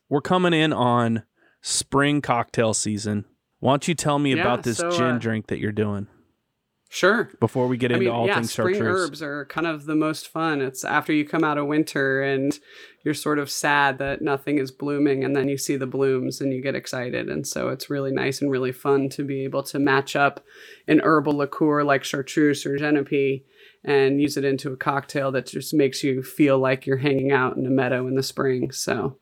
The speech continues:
Speaker 1: yeah, I feel like Genepi is, like, the more accessible
Speaker 2: Yeah, it's sort of a good, it's like a
Speaker 1: style
Speaker 2: good
Speaker 1: of
Speaker 2: stepping
Speaker 1: chartreuse.
Speaker 2: stone. It's a good
Speaker 1: You know, it's like
Speaker 2: introduction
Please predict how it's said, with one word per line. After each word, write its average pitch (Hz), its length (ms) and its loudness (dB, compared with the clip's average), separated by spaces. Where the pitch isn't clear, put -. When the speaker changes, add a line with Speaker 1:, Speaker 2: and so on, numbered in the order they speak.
Speaker 1:
yeah, 156 420 2
I 123 60 0
feel 180 220 0
like 180 180 0
Genepi 123 1040 0
is, 120 200 -2
like, 131 160 0
the 127 80 -2
more 131 420 2
accessible 135 520 0
Speaker 2:
Yeah, 143 60 0
it's 113 120 0
sort 185 160 -2
of 190 160 -4
a 180 80 0
good, 165 400 -2
it's - 240 -2
like 180 80 4
a 127 40 4
Speaker 1:
style 113 280 4
Speaker 2:
good - 80 -2
Speaker 1:
of 113 140 2
Speaker 2:
stepping 139 400 0
Speaker 1:
chartreuse. - 400 -2
Speaker 2:
stone. 160 100 -2
It's - 140 -8
a 151 80 -8
good 147 260 -6
Speaker 1:
You 113 120 2
know, - 40 4
it's 104 80 2
like 104 60 0
Speaker 2:
introduction 135 720 -2